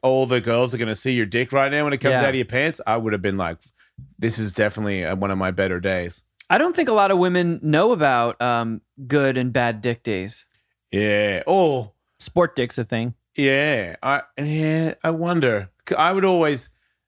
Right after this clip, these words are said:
Speaker 1: that would always kinda be a bit embarrassing to me. I, I, in, in the end, I did wear boxer shorts 'cause if I did skate with no underwear, my dick's kinda fat, so my balls would just shove my dick up, and I'd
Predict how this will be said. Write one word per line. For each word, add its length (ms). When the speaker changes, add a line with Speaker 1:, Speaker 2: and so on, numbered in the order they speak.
Speaker 1:
that 120
would 100
always 220
kinda 220
be 140
a 60
bit 140
embarrassing 600
to 100
me. 160
I, 180
I, 320
in, 240
in 200
the 140
end, 140
I 160
did 300
wear 280
boxer 360
shorts 340
'cause 380
if 200
I 300
did 200
skate 480
with 140
no 220
underwear, 640
my 120
dick's 320
kinda 220
fat, 460
so 120
my 140
balls 460
would 160
just 200
shove 320
my 260
dick 280
up, 200
and 160
I'd 160